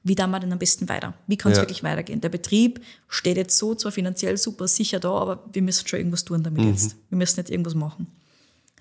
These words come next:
Speaker 1: Wie machen wir das so, dass es für uns alle am besten funktioniert? Und so ab zweitausendachtzehn ist da wirklich ausgesprochen worden, okay, passt, machen wir's so,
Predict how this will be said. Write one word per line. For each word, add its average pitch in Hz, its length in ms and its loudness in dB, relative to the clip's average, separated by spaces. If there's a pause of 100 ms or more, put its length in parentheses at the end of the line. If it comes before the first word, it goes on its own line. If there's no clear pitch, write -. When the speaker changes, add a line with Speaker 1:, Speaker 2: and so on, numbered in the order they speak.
(200)
Speaker 1:
Wie 202 180 6
machen 196 220 4
wir 180 80 -4
das 185 140 4
so, 185 80 0
dass 180 160 -2
es 175 120 -2
für - 100 -10
uns 196 360 2
alle 175 240 -2
am 165 100 -6
besten - 340 -2
funktioniert? 175 580 -2 (800)
Und 190 100 6
so - 100 4
ab - 140 -4
zweitausendachtzehn 185 880 -2 (360)
ist - 120 2
da 175 60 2
wirklich 175 220 0
ausgesprochen 180 540 -2
worden, 90 240 0
okay, - 160 -10
passt, - 440 -6 (440)
machen 185 240 0
wir's 180 160 4
so, 185 280 -2